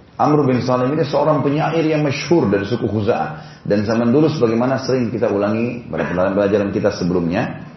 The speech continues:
penyair ini seperti kalau kita sekarang medsosnya. Jadi luar biasa, dia kalau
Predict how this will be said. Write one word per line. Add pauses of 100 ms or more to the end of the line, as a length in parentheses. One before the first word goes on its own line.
(400)
penyair
ini
seperti
kalau
kita
sekarang
medsosnya. (1160)
Jadi
luar
biasa,
dia
kalau